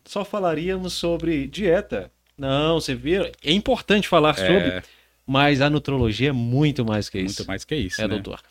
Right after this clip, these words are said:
Speaker 1: Então, nos termos finais, doutor Daniel, Daniel Cordeiro, eu gostaria que, mais uma vez, pra quem chegou depois,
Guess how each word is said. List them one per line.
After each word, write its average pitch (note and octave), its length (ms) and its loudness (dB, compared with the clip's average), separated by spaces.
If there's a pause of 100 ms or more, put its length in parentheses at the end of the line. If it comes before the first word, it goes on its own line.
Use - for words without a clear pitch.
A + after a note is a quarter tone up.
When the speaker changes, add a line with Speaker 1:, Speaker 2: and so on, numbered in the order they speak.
(300)
Speaker 1:
Então, F3+ 460 4
nos C3 180 4
termos D3 400 4
finais, B2+ 500 6
doutor G#2+ 300 0
Daniel, G2+ 500 -2
Daniel A#2 280 0
Cordeiro, G2+ 680 -6 (600)
eu B2+ 100 -4
gostaria D3+ 400 2
que, D3+ 100 0
mais A3+ 280 4
uma A3+ 200 4
vez, D3 520 0 (120)
pra - 120 -8
quem C#3 140 -2
chegou A#2+ 260 -6
depois, D#3 400 0